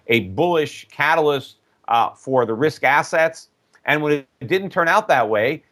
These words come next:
everybody rushed for the exits. And so everybody had to unwind and take the risk off their portfolios. And that meant they had to sell the stocks they bought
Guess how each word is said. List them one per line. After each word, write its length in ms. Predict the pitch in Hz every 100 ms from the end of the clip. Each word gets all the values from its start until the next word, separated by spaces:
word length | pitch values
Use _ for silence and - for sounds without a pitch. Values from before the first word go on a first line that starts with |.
| _
everybody 480 | 127 151 180 165 156
rushed 340 | 127 127 127 -
for 120 | 151
the 160 | 147 143
exits. 540 | 202 180 135 - -
And 100 | 107
so 120 | 120
everybody 420 | 120 160 180 160
had 140 | 135 135
to 120 | 117
unwind 640 | 135 165 160 131 131 151
and 140 | 131 104
take 240 | 147 143
the 60 | 127
risk 300 | 120 151 -
off 220 | 135 139
their 140 | 135
portfolios. 840 | 127 135 123 120 107 98 110 151 - _ _ -
And 140 | 123
that 180 | 156 160
meant 220 | 143 147
they 100 | 139
had 120 | 123
to 80 | 113
sell 340 | 107 - 143 170
the 100 | 170
stocks 420 | - 151 143 -
they 120 | 123
bought 500 | 101 151 160 143 -